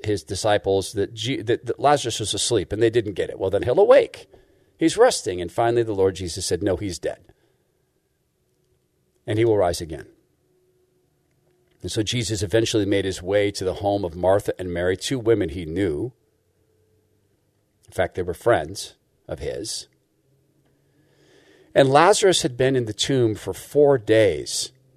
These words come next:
when Jesus announced that he was gonna call him out, or to open, to roll away the rock, open the tomb. The women said, "No, no, no, he's been in four days. There's a stench."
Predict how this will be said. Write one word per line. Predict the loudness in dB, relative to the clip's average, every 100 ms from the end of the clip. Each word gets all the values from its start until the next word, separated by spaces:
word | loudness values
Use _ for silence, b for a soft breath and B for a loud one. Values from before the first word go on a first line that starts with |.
| _ _ _ _ _ _ _ _ _
when | -14
Jesus | -8 -6 -4 -4
announced | -4 -4 -4 -6
that | -8
he |
was | -8 -6
gonna | -6 -6
call | -6 -2 -2
him | -2
out, | -4 -4 -6 -8
or | -8
to | 2 8
open, | 8 6 -4
to | -4 -6
roll | 0 2 4
away | 2 0
the | -2
rock, | -8 -8 -12 -14 -8
open | -4 -4 -6
the | -10
tomb. | -10 -12 -14 _ _ _ _ _ _ _ _ _ _ _ _ _
The | 2
women | 6 6 4
said, | 0 2
"No, | 4 4
no, | 2 0 0
no, | 2 2
he's | 2 0
been | 4 6
in | 6 2
four | 2 4
days. | 4 2 2 -2 -2
There's | -4 -2
a | -2
stench." | -4 -4 -4 -4 -6 -10 -10